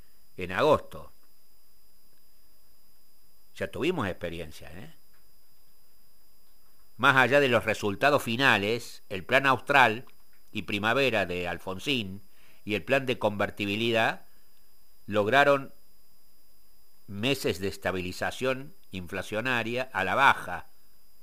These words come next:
El gobierno debe decidir qué quiere hacer. Si no lo hace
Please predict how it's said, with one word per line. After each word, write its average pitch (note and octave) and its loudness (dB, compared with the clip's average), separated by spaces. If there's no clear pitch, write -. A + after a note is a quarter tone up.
El A#2+ 0
gobierno D#3+ 6
debe B2+ 6
decidir A2 0
qué A2 -2
quiere G2+ 0
hacer. D2 -6
Si - -6
no C3 4
lo C3+ 8
hace G#2 2